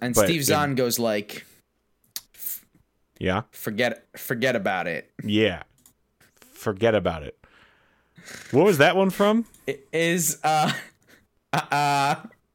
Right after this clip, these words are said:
Speaker 1: you, you're right, you got me. <laughs> I don't know anything about Steve Zahn. <laughs>
Speaker 2: He was in that movie where he was, like, a, a nature guy. That movie where it's, like, a fake nature show.
Speaker 1: Stuart Little Two?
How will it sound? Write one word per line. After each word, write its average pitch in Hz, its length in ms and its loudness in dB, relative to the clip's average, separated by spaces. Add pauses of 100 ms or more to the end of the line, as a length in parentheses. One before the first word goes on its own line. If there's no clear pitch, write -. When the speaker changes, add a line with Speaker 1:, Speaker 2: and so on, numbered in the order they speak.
(140)
Speaker 1:
you, 147 240 -4
you're 156 140 0
right, 131 140 2
you 135 100 -2
got 117 240 0
me. 101 160 -4 (460)
<laughs> - 440 -20
I 143 80 4
don't 156 80 2
know 160 100 2
anything 135 320 0
about 123 200 0
Steve 120 200 -2
Zahn. 117 300 0
<laughs> - 40 -18 (1040)
Speaker 2:
He 160 180 2
was 196 180 4
in 226 100 2
that 202 140 2
movie 175 360 4
where 151 180 4
he 139 180 2
was, 143 240 4
like, 131 240 4
a, 113 360 6
a 123 120 4
nature 131 440 2
guy. 160 420 4 (600)
That 131 140 4
movie 139 220 4
where 135 120 2
it's, 127 100 -2
like, 123 100 2
a 117 60 0
fake 123 240 -2
nature 120 340 0
show. 147 400 0 (3000)
Speaker 1:
Stuart 143 220 -4
Little 131 140 0
Two? 147 280 -2